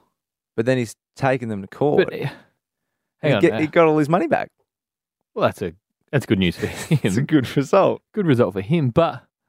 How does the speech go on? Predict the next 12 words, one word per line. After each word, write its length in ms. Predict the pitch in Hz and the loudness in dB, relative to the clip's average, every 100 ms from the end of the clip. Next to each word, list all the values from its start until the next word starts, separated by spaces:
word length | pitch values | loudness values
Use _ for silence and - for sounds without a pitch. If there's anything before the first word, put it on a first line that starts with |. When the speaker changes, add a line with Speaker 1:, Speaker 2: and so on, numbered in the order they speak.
| _ _ _ _ | _ _ _ _
Speaker 2:
hang 160 | - 127 | -4 -2
on. 80 | 92 | 2
So 120 | 160 | 2
you 80 | 175 | 4
can 100 | 190 | 2
self-exclude. 1000 | - 208 226 214 - - 175 120 87 - _ - | 2 0 0 -8 -16 -10 -4 -4 -6 -12 _ -2
Speaker 1:
Yeah. 220 | 117 - - _ _ _ _ _ _ _ _ _ _ _ - | 0 0 -4 _ _ _ _ _ _ _ _ _ _ _ -20
Speaker 2:
S-, 160 | - - | -10 -6
like, 200 | 151 117 _ _ | -4 -4 _ _
but 160 | 135 | 0
not 200 | 135 135 - | 2 0 0
permanently. 680 | 127 139 123 98 - - | 0 0 0 -4 -12 -18